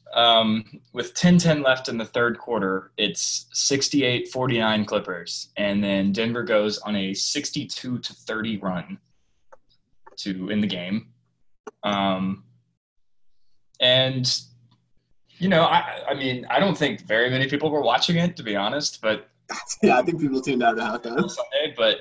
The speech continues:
Speaker 1: I, I was kind of following along, and I was just, you know, disappointed in the Clippers, who I've had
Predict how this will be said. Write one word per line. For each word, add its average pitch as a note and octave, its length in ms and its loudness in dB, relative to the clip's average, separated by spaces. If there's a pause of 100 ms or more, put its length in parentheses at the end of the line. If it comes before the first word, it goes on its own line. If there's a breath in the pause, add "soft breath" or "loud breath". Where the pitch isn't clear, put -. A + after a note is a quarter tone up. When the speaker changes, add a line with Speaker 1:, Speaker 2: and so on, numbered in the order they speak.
Speaker 1:
I, A2 460 0 (500)
I G#3 120 4
was G#3 360 -2
kind A#2 200 -2
of G#2+ 80 -4
following A2 380 2
along, G#2+ 360 0
and G2 100 -4
I F#2+ 80 -8
was F#2 160 -14
just, - 220 -18 (540)
you D#3+ 100 -4
know, B2 300 2
disappointed A#2 640 -2
in G2 200 -2 (520 soft breath)
the B2 80 -4
Clippers, A2+ 540 -2
who G#2 300 0
I've G2+ 140 0
had F#2+ 380 -2